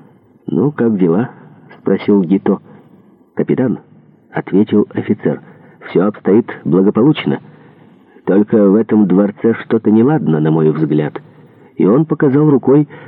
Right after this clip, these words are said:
на великолепный дворец, стоявший там, где позже построили театр «Водевиль». «В этом доме?» спросил Гито. «Да ведь это особняк Рамбулье». «Не знаю, Рамбулье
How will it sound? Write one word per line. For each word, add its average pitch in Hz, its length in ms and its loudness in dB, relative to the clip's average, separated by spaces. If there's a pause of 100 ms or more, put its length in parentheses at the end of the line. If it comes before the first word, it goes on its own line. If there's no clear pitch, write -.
(140)
на 95 200 0
великолепный 110 720 2
дворец, 113 520 2 (420)
стоявший 90 560 0
там, 170 260 0 (360)
где 170 280 0
позже 143 600 0 (200)
построили 127 640 0
театр - 540 -6 (240)
«Водевиль». 85 680 0 (960)
«В - 140 -10
этом 80 400 0
доме?» 139 360 2 (640)
спросил 85 440 0
Гито. 80 340 -2 (720)
«Да 73 180 -4
ведь 87 260 -4
это 90 300 -2 (400)
особняк 82 580 -2 (160)
Рамбулье». 90 840 0 (720)
«Не 71 460 -2
знаю, 87 380 0
Рамбулье 85 760 0